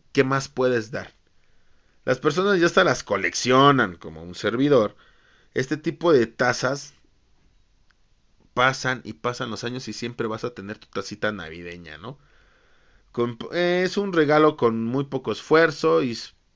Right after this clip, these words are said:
pues realmente yo creo que se puede comprar algo mejor.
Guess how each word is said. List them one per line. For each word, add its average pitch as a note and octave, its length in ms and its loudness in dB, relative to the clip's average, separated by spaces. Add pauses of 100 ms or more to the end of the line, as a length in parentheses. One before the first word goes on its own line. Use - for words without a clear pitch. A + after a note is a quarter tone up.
pues D#3+ 220 -6
realmente F3 1120 -2 (640)
yo F3 160 -2
creo F3+ 160 0
que F#3 120 -4
se D3 100 -4
puede D#3 240 -2
comprar B2+ 380 -2
algo C3+ 260 -2
mejor. F2 380 -14